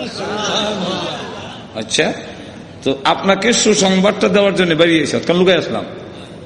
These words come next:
কি সুসংবাদ? বলে, দারুল আরকাম, গোপন ঘাঁটি,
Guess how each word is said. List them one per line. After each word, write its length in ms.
কি 100
সুসংবাদ? 600
বলে, 140
দারুল 580
আরকাম, 580
গোপন 520
ঘাঁটি, 540